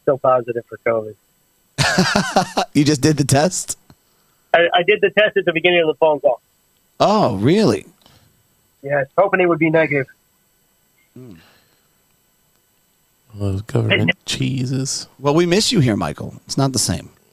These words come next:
Speaker 3: Yeah.
Speaker 2: There's no fun. There's no entertainment and any of that stuff.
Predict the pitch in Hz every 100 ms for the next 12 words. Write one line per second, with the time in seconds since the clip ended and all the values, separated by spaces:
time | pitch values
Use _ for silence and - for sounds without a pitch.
0 | _ - 117 107 92 - - _ _ -
1 | _ _ _ _ _ _ _ _ _ _
2 | _ _ _ _ - 135 135 160 151 139
3 | 135 127 120 123 123 120 104 117 110 110
4 | 107 107 107 104 101 98 - 95 90